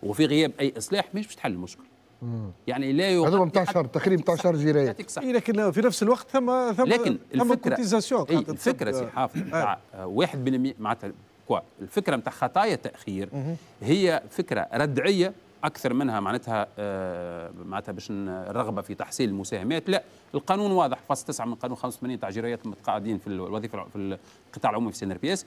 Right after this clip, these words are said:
Speaker 1: يقول كل مشغل دولة ولا جماعة حم-، عمومية محلية ولا بلدية ولا ولاية كي تدفع الشهري وتقص الكوتيزاسيون على الموظف، تحيلها للسي ان ار بي اس ما تحتفظش بها ولو ل-، لدرج.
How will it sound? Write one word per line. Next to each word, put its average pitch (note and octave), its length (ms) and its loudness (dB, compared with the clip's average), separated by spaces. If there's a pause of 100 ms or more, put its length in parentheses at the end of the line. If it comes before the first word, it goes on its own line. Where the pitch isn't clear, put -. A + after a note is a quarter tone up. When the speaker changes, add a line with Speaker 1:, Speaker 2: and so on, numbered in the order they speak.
(240)
Speaker 1:
يقول A3+ 320 2
كل C#4+ 260 4
مشغل E3+ 560 0
دولة C#3+ 280 4
ولا D3+ 320 4
جماعة D3+ 360 2
حم-، - 120 -6 (200)
عمومية D#3 280 0
محلية C3+ 280 0
ولا D#3 180 0
بلدية C#3+ 380 2
ولا D#3+ 220 4
ولاية C3+ 300 0 (360)
كي F#3+ 100 0
تدفع D#3 460 0
الشهري G#2 360 -4
وتقص - 680 -4 (380)
الكوتيزاسيون C3 640 -2
على G2+ 220 0
الموظف، A#2 560 0 (280)
تحيلها B3+ 260 2
للسي F#3 200 0
ان E3+ 80 4
ار E3+ 60 2
بي A3+ 80 -2
اس A3 120 -2
ما F#3 60 -4
تحتفظش F3 540 -4
بها G#3 100 0
ولو G3+ 260 2
ل-، G3 220 -2
لدرج. D#3+ 420 0